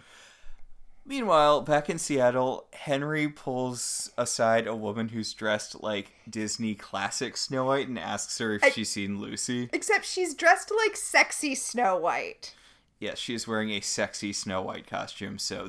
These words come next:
Speaker 1: that's an Oedipal nightmare.
Speaker 2: Right? Yeah, Henry asks her if she's seen Lucy, but she has not, so he leaves her alone with her too, too high heels and continues on.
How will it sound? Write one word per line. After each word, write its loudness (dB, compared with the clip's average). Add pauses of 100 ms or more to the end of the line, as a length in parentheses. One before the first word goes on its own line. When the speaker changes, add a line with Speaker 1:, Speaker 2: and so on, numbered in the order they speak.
(140)
Speaker 1:
that's 0
an -4
Oedipal -8
nightmare. -6 (1600)
Speaker 2:
Right? 8 (1120)
Yeah, 8
Henry 6
asks 8
her 4
if 0
she's -4
seen -2
Lucy, -2
but -4
she -2
has 6
not, 2
so 2 (280)
he -8
leaves -4
her 0
alone 4
with 0
her 4
too, 0
too -2
high 6
heels 0
and 2
continues -2
on. 0